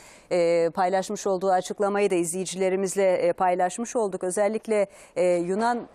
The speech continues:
e, F on altılarının Türk araştırma, bilimsel araştırma gemisine yönelik, e, tacizi ve sonrasında yaşananları da, e, aslında, e, gündemde tutmaya devam etmek durumundayız bu süreçte. Şimdi Türkiye ile Mısır arasındaki olası, e, deniz yetki alanlarının sınırlandırılması anlaşmasından hareketle,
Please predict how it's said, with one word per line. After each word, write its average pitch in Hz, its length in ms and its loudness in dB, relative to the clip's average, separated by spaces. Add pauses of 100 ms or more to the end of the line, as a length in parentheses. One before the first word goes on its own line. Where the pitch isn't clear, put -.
(480)
e, 175 380 2
F - 80 0
on 262 80 2
altılarının 196 760 0 (200)
Türk 233 180 -4
araştırma, 202 640 0
bilimsel 190 360 -2
araştırma 196 440 -2
gemisine 202 400 -4
yönelik, 196 600 -4
e, 170 160 2
tacizi 196 580 -2
ve 269 100 0
sonrasında 220 520 -4
yaşananları 220 720 0
da, 185 220 2 (320)
e, 170 120 0
aslında, 170 680 -2
e, 165 320 2
gündemde 190 480 -2
tutmaya 220 380 -2
devam 214 340 0
etmek 180 420 -4
durumundayız 165 680 -2
bu 175 80 -4
süreçte. 165 680 -2
Şimdi 196 260 -6
Türkiye 208 420 -2
ile 202 120 0
Mısır 220 260 -4
arasındaki 190 540 -2
olası, 190 420 0
e, 180 300 0
deniz 185 220 -2
yetki 202 260 -2
alanlarının 196 460 -2
sınırlandırılması 196 880 -4
anlaşmasından 196 680 -4
hareketle, 202 580 -2